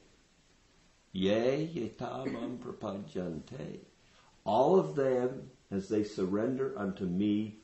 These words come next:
reward accordingly. It is not partiality.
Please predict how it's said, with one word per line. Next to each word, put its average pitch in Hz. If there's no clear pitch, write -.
reward 98
accordingly. 135
It 220
is 208
not 208
partiality. 190